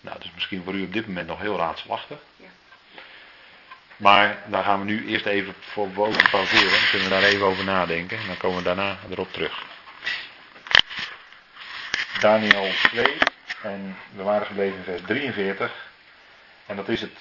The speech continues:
Speaker 1: laatste grote wereldrijk. Wat zich wereldwijd zal, eh, uitstrekken. En dat heeft ook te maken met, en ik heb op de bijlage twee, heb ik onderaan, die aan u uitgedeeld is inmiddels, heb ik onderaan,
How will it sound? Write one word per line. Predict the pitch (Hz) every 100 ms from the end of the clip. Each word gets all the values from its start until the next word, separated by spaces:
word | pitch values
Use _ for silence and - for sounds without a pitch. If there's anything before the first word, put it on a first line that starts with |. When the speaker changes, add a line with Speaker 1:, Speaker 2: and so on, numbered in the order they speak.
| -
Speaker 1:
laatste | 117 151 - - 101
grote | 113 131 - 101
wereldrijk. | 98 135 156 127 123 131 - - - - - - - - - -
Wat | 101
zich | 107
wereldwijd | 98 120 113 101 95 92
zal, | 92 90
eh, | 85 -
uitstrekken. | 117 - - 113 113 110 - - - - - - - - -
En | 104
dat | 98
heeft | 110 -
ook | 113 104
te | 101
maken | 110 117 - 101
met, | 101 - 98
en | 95 101
ik | 98
heb | 117 - -
op | 107 98
de | 107 95
bijlage | 104 113 107 90 90
twee, | - 139 127 90
heb | 95
ik | -
onderaan, | 127 113 101 87 80 - - - - - 95
die | 95 92
aan | 95
u | 95
uitgedeeld | 110 - 101 92 -
is |
inmiddels, | 92 87 85 78 -
heb | 92 92
ik | 113
onderaan, | 113 98 90